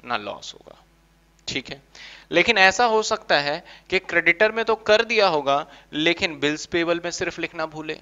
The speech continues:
हो सकता है ना ये बात। तो अगर ऐसा situation है तो entry करना पड़ेगा, क्योंकि हम एक ही point भूले हैं, तो loss, और इस loss को दिखाएंगे इसमें। तो यहाँ पे question में कहता है, "Bills of twenty thousand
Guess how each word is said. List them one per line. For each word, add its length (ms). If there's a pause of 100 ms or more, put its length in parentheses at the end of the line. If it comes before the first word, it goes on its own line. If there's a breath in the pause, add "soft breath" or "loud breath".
(120)
हो 120
सकता 300
है 60
ना 60
ये 180
बात। 200 (680 loud breath)
तो 60
अगर 320
ऐसा 300
situation 540
है 240
तो 140
entry 320
करना 320
पड़ेगा, 340
क्योंकि 340
हम 200
एक 180
ही 80
point 320
भूले 220
हैं, 160
तो 100
loss, 640
और 160
इस 160
loss 260
को 120
दिखाएंगे 360
इसमें। 380 (760 loud breath)
तो 60
यहाँ 300
पे 100
question 320
में 140
कहता 260
है, 160
"Bills 280
of 120
twenty 320
thousand 320